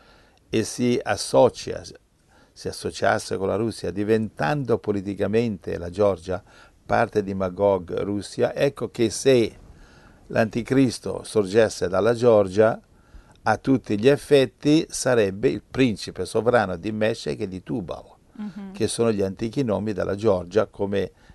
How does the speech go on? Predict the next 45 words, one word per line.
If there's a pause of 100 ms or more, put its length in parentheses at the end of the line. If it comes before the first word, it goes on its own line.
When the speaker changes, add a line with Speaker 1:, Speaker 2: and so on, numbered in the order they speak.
(160)
Speaker 1:
è
scritto
in
Ezechiele
trentotto
due. (420)
Gog,
principe
sovrano
di
Meshech
e
Tubal. (340)
Quindi
ho
fatto
un
giro
un
po'
largo,
ma
per
dare
un'idea (220)
di
quello
che
succede. (440)
Speaker 2:
E
quando
le
profezie
dicono
principe
di
Meshech
e
Tubal,
come
sappiamo
a
cosa
si
riferisce?